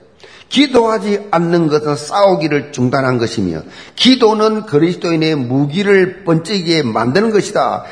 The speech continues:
사탄이 두려워하는 것이 뭐냐? 연약한 성도가 무릎 꿇는 것이다 그랬어요.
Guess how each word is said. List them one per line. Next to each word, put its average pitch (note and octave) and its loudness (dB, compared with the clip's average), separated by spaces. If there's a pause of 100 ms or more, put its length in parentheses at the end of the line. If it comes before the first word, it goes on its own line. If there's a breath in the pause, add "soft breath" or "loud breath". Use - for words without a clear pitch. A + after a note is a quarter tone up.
(180 loud breath)
사탄이 A#3+ -2
두려워하는 A#3 2
것이 A3 0
뭐냐? G3 0
연약한 E3 0
성도가 B2+ -2
무릎 E3+ 0
꿇는 B2+ 0
것이다 G#2 -2
그랬어요. - -6